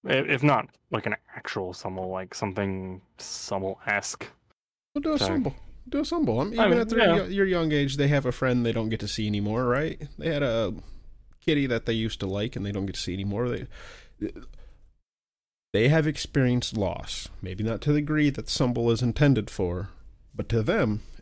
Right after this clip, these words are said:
Speaker 2: it will be their biggest loss.
Speaker 1: Fair. Fair,
Speaker 2: Their
Speaker 1: fair,
Speaker 2: teddy
Speaker 1: fair,
Speaker 2: bear
Speaker 1: fair,
Speaker 2: that
Speaker 1: fair.
Speaker 2: they no longer have.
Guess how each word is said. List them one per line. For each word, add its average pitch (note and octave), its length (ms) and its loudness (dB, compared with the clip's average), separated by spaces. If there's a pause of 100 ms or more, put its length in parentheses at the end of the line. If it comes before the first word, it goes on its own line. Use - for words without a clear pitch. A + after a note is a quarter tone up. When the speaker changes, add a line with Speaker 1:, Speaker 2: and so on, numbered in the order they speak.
Speaker 2:
it A#2+ 80 0
will A#2+ 140 4
be C3 160 4
their G#2+ 160 2
biggest F#2 340 -4
loss. - 460 -12 (1800)
Speaker 1:
Fair. - 100 2 (580)
Fair, C#3+ 80 0
Speaker 2:
Their - 0 -
Speaker 1:
fair, A#2 80 2
Speaker 2:
teddy C#3 200 4
Speaker 1:
fair, A#2 60 2
Speaker 2:
bear A#2 120 6
Speaker 1:
fair, G2 60 2
Speaker 2:
that F#2+ 80 0
Speaker 1:
fair. D#2+ 80 -2
Speaker 2:
they G2+ 100 0
no G2 160 0
longer F2 280 -2
have. - 400 -8